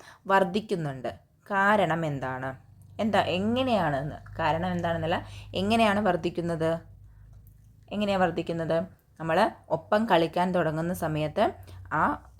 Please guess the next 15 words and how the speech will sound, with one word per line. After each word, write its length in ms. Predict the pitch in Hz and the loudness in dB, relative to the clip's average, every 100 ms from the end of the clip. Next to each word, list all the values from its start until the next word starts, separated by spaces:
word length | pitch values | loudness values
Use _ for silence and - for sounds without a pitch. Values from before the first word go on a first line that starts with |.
| - | -2
കളിക്കുന്ന 420 | 160 156 151 185 208 | 0 0 0 0 2
വ്യക്തികളോടുകൂടി 800 | 180 - 175 180 170 160 151 165 | 0 0 2 6 6 4 2 4
അല്ലേ, 140 | 220 | 4
അല്ലെങ്കിൽ 300 | 170 156 196 - | 4 2 -2 -4
കളിക്കുന്ന 360 | 156 156 165 | -4 -4 -4
കുട്ടികളുടെ 540 | 180 180 156 160 180 190 | -4 -6 -4 0 2 0
കൂടെ 220 | 190 170 | -2 -4
നമ്മൾ 240 | 180 175 | -2 -2
എന്ത് 180 | 165 165 | -2 -2
ചെയ്യുന്നുണ്ട്? 720 | 180 175 175 175 170 165 165 170 - - - _ | -4 -4 -2 -2 -2 0 0 0 -10 -20 -20 _
നമ്മൾ 200 | 156 156 | -6 0
ആ 80 | 160 | 0
കുട്ടികളെ, 600 | 160 151 156 156 165 277 - - - | 0 -8 -4 0 0 0 -6 -20 -6
ഏ, 100 | 143 | -4
വിശ്വസിക്കുന്നു, 920 | 151 - 170 160 143 147 143 139 135 | -2 -2 -4 -6 -8 -6 -6 -6 -8